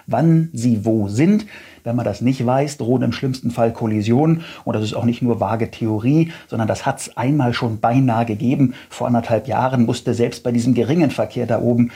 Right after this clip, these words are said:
mussten eine indische und eine U-S-amerikanische Sonde einander ausweichen, um eine Kollision zu verhindern.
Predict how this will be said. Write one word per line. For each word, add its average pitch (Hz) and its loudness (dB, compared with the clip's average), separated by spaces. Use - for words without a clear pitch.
mussten 123 -4
eine 110 0
indische 127 0
und 113 0
eine 107 0
U-S-amerikanische 107 -2
Sonde 110 4
einander 107 2
ausweichen, 117 0
um 135 2
eine 113 0
Kollision 113 0
zu 117 -8
verhindern. 127 2